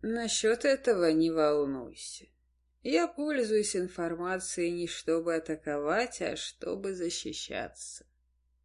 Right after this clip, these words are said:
В моём возрасте борьба за власть уже не интересна. Что ж, тогда вот вам ещё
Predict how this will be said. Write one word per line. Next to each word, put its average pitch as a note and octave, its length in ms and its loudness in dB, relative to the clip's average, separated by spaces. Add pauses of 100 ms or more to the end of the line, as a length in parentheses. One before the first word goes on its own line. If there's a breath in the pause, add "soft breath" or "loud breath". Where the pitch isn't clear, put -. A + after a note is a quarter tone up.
(120)
В E3 200 -6
моём F#3 600 2
возрасте F#3+ 640 0
борьба F3 540 4
за G3 160 4
власть F3+ 560 2
уже G3+ 300 -2
не A#3+ 320 -6
интересна. - 1000 -6 (360)
Что E3 400 4
ж, D#4+ 60 4 (800)
тогда A3+ 720 0
вот D4 320 -2
вам C#4+ 280 2
ещё C4+ 800 -2